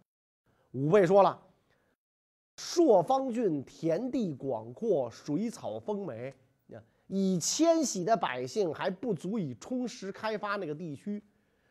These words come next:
所以臣愚以为可以伪造丞相御史，写给皇上的奏章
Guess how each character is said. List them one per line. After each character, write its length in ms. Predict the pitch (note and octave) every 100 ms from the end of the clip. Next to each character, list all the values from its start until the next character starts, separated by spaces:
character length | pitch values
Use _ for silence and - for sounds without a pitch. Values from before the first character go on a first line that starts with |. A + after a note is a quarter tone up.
| _
所 240 | - A#3+
以 120 | C#4 G3
臣 400 | - F3+ A3 C#4
愚 320 | C#4+ E4 E4+
以 260 | A#3 D3+
为 340 | B2 C3 D#3 B2+
可 240 | - D#3+
以 140 | G#3+ G3
伪 340 | D#3+ D3 A#2
造 280 | A#2 A#3+ E3
丞 300 | C3+ - C#3+
相 240 | A3+ A3+ D3+
御 280 | F#3 G#3+ C3
史， 420 | - F#2+ F#2 G#2+ _ _ _ _ -
写 480 | - - D3+ A3+
给 220 | A#3 F3 B2
皇 420 | - C3+ C3+ G#3+
上 100 | F3
的 120 | C#3
奏 320 | - B3+ D3+
章 180 | C3 G#3